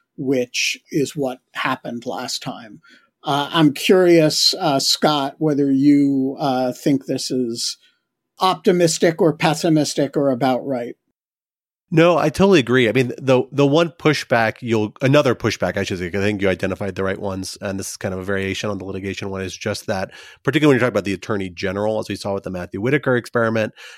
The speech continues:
Speaker 2: or certain other enforcement agencies, like, when you have an agency that engages in enforcement activity and you have somebody who is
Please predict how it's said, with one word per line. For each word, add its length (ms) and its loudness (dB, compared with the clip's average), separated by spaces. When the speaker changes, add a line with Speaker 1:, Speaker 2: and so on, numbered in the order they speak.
Speaker 2:
or 260 2
certain 280 -2
other 160 0
enforcement 500 -4
agencies, 560 -4
like, 240 -2
when 340 2
you 120 2
have 100 4
an 60 0
agency 300 0
that 140 0
engages 400 -4
in 80 -2
enforcement 460 -4
activity 680 -4
and 180 -2
you 180 0
have 180 -2
somebody 200 -6
who 280 -6
is 320 -4